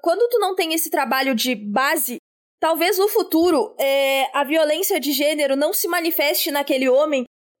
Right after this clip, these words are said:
numa forma de violência física, mas pode ser através de uma violência psicológica, de uma violência patrimonial.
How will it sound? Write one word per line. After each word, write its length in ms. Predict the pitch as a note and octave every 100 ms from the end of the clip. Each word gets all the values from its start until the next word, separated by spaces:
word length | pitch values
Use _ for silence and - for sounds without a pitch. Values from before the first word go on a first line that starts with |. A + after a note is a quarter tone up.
| _
numa 260 | C4+ D4+ D#4+
forma 300 | D#4+ D#4 D#4
de 100 | C#4
violência 420 | D4+ D4 D4+ D#4
física, 500 | D4+ D4 C#4 B3+ -
mas 180 | C4+ C#4+
pode 220 | D#4 D#4
ser 180 | - D4+
através 360 | D4+ D4 C#4 D4
de 40 |
uma 120 | D4+
violência 420 | C#4+ D4 C#4 D4
psicológica, 720 | C#4+ - D#4 C#4+ B3+ C4 B3 A#3 _ -
de 60 | C#4
uma 120 | C#4+
violência 460 | D4 C#4+ C#4+ D#4
patrimonial. 720 | D4+ C#4+ D4 C#4 C#4+ C4 C4